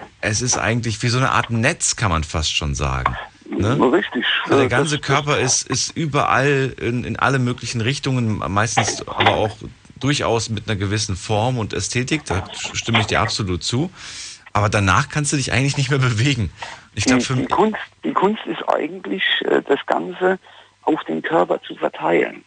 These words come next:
Speaker 1: Okay.
Speaker 2: Weil wenn ich jetzt, äh, einfach jemand nehme und, und nehme zwei Stricke und hänge den also an die Decke und dann sagt er, du, pass mal auf, äh, das ist nicht schön.
Speaker 1: Mhm.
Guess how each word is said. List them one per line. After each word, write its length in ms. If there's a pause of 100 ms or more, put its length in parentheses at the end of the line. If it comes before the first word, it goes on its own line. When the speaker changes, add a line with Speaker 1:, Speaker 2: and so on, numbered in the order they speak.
Speaker 1:
Okay. 380 (600)
Speaker 2:
Weil 460
wenn 160
ich 140
jetzt, 120 (160)
äh, 300 (140)
einfach 360
jemand 320
nehme 340
und, 280
und 240
nehme 240
zwei 180
Stricke 320
und 140
hänge 160
den 180
also 200
an 100
die 100
Decke 300 (460)
und 80
dann 80
sagt 200
er, 80
du, 120
pass 180
mal 80
auf, 240
äh, 220
das 180
ist 140
nicht 140
schön. 320 (260)
Speaker 1:
Mhm. 260